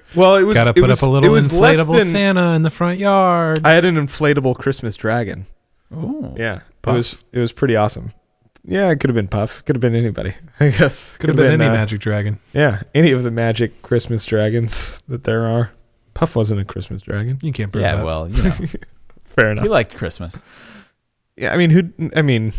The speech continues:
Speaker 1: I don't really like Christmas.
Speaker 3: Don't finish
Speaker 1: <laughs> To be
Speaker 3: that.
Speaker 2: Don't go down that
Speaker 1: Yeah.
Speaker 2: line,
Speaker 3: Yeah.
Speaker 2: Spen.
Speaker 3: Come on,
Speaker 2: Don't
Speaker 3: man.
Speaker 2: go
Speaker 1: Sorry.
Speaker 2: down that line.
Speaker 1: Sorry. No, yeah, I had to, I, I bought
Speaker 3: Puff the
Speaker 1: Christmas lights.
Speaker 3: Xmas dragon.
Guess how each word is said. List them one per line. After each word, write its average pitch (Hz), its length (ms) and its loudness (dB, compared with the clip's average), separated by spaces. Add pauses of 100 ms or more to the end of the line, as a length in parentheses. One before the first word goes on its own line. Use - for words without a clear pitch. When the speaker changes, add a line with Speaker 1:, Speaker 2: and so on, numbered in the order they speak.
(120)
Speaker 1:
I 113 140 0
don't - 160 -8
really 104 200 -10
like - 140 -16
Christmas. - 540 2
Speaker 3:
Don't - 100 6
finish 254 160 2
Speaker 1:
<laughs> - 0 -
To 226 60 6
be 160 140 6
Speaker 3:
that. 127 120 0
Speaker 2:
Don't 143 220 4
go 160 120 4
down 160 260 2
that 170 120 4
Speaker 1:
Yeah. 135 120 6
Speaker 2:
line, 120 80 6
Speaker 3:
Yeah. 123 140 6
Speaker 2:
Spen. - 220 0
Speaker 3:
Come 170 80 4
on, 123 140 2
Speaker 2:
Don't 113 80 2
Speaker 3:
man. 101 120 2
Speaker 2:
go 147 120 -2
Speaker 1:
Sorry. 131 320 6
Speaker 2:
down 113 120 0
that 110 60 -6
line. 110 220 -8 (220)
Speaker 1:
Sorry. 127 480 0
No, 202 200 4
yeah, 175 260 6
I 131 60 2
had 170 220 2
to, 170 260 4
I, 147 160 0 (140)
I 147 80 -2
bought 147 300 2
Speaker 3:
Puff - 100 -14
the 120 60 -2
Speaker 1:
Christmas 131 320 0
lights. 120 100 0
Speaker 3:
Xmas - 240 -4
dragon. 107 400 2